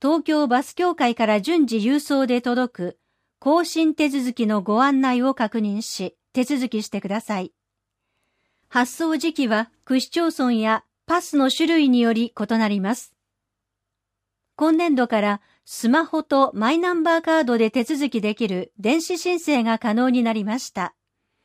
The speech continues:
新規購入はお近くのバス営業所等で。お問い合わせは東京バス協会シルバーパス専用電話へ。電話零三、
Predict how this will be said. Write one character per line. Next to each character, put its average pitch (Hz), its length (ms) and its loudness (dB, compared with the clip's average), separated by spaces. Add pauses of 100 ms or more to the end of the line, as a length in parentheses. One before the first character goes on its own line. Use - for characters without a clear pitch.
(380)
新 359 260 -4
規 285 160 -2
購 277 200 2
入 269 220 2
は 247 240 0 (220)
お 208 120 -2
近 320 300 -2
く 294 140 -2
の 277 280 0
バ 277 220 0
ス 214 340 -4
営 254 220 0
業 277 220 2
所 254 200 -4
等 226 300 -6
で。 - 200 -12 (1120)
お 220 100 -6
問 285 220 2
い 285 40 2
合 262 100 0
わ 269 120 0
せ 240 200 -2
は 220 220 0 (320)
東 302 240 2
京 277 260 2
バ 240 160 2
ス - 140 -10
協 320 240 0
会 175 380 -8 (220)
シ - 240 -4
ル 311 160 2
バ 285 220 2
ー 269 40 -2
パ 262 180 0
ス - 360 -8
専 330 360 0
用 302 220 2
電 220 240 0
話 160 140 -6
へ。 156 180 -12 (1080)
電 233 220 2
話 233 140 2
零 254 160 2
三、 240 380 -4